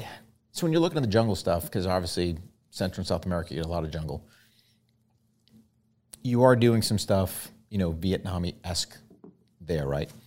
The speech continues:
Um, but when it came to the C Q B portion, we were pretty much in line to what we were doing, you know, this day and age,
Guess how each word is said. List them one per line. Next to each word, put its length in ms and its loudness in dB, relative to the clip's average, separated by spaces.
Um, 360 0
but 140 4
when 120 4
it 60 2
came 180 2
to 40 4
the 60 2
C 160 2
Q 140 -2
B 140 4
portion, 480 0
we 200 0
were 140 2
pretty 240 0
much 260 0
in 160 2
line 260 2
to 80 0
what 180 0
we 100 -8
were 140 0
doing, 460 -2
you 100 -6
know, 220 -6
this 200 -6
day 140 -4
and 100 -2
age, 320 -6